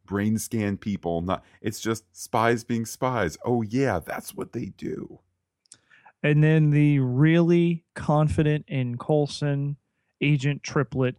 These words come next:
Speaker 2: takes one to the chest.
Speaker 1: It was a scene, it was a moment that I was fearing and fearing because to, to, to break the silence on it, that was your prediction.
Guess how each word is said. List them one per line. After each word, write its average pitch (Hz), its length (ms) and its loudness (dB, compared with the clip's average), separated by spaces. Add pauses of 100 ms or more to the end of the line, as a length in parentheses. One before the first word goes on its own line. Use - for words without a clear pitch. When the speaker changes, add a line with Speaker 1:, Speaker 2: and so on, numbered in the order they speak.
(120)
Speaker 2:
takes 139 400 -6
one 123 480 -4 (140)
to 123 140 -2
the 117 120 -2
chest. - 640 -12 (1600)
Speaker 1:
It 95 180 2
was 92 340 0
a 95 200 0
scene, 123 720 -2 (140)
it - 60 -8
was 95 120 -4
a 90 80 0
moment 98 560 0
that 85 100 -4
I 82 80 -4
was 78 220 -8
fearing 98 640 -4
and 82 160 -8
fearing 85 560 -4
because 78 540 -6 (160)
to, 76 220 -8
to, - 260 -20
to 87 100 -6
break 80 360 -4
the 78 80 -12
silence 76 500 -4
on 71 180 -2
it, 71 120 -8
that 82 180 0
was 87 160 -6
your 90 140 0
prediction. 82 760 -4